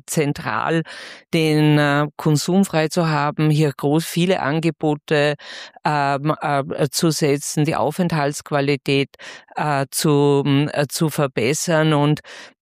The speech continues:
es in als einen Ort zu sehen, einen dritten Ort, wie es zurzeit so schön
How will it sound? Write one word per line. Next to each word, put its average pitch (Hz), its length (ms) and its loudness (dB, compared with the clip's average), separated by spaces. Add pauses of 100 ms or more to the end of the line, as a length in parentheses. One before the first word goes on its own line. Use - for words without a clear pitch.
(120)
es 147 160 2
in 156 260 4
als 147 240 0
einen 143 400 0
Ort 139 400 -2
zu - 180 -2
sehen, 151 640 2
einen 139 500 2
dritten 170 460 0
Ort, 165 380 -2
wie 165 100 -2
es 160 360 -6
zurzeit 165 520 0
so 180 160 0
schön 160 400 2